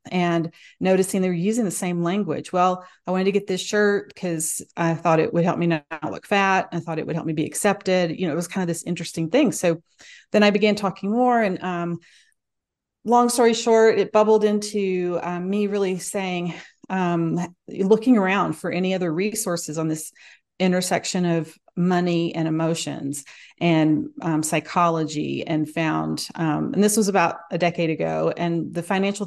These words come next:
Therapy Association, I think, is a-, about ten years old. Like, it's, um, relatively new in the th-, in the therapy approach world, but, um,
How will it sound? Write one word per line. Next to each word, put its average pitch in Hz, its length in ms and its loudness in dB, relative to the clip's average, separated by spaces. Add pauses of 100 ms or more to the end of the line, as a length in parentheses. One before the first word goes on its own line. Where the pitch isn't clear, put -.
Therapy 185 240 -2
Association, 165 640 -4
I 165 60 -2
think, 156 180 -6
is 160 100 -4
a-, 147 80 -8 (280)
about 156 340 0
ten 180 220 0
years 175 180 0
old. 160 260 2
Like, 151 240 -4 (540)
it's, - 260 -6 (120)
um, 160 460 2 (140)
relatively 190 720 4
new 170 640 0 (180)
in 175 200 -2
the 160 100 2
th-, - 140 -14 (180)
in 165 320 -4
the 156 380 0 (140)
therapy 165 400 2
approach - 640 -4
world, 170 600 4 (400)
but, 190 320 4
um, 170 540 0